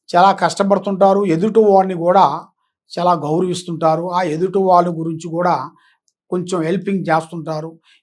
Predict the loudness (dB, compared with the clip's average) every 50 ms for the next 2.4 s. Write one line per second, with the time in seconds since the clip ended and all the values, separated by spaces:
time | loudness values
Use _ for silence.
0 | -8 -4 -2 -2 -2 0 2 2 4 6 8 8 8 8 6 4 4 4 4 4
1 | 2 -2 -2 -4 -2 -2 -2 0 4 4 4 4 2 0 0 0 0 0 -2 -4
2 | -6 -6 -8 -10 -12 -14 -18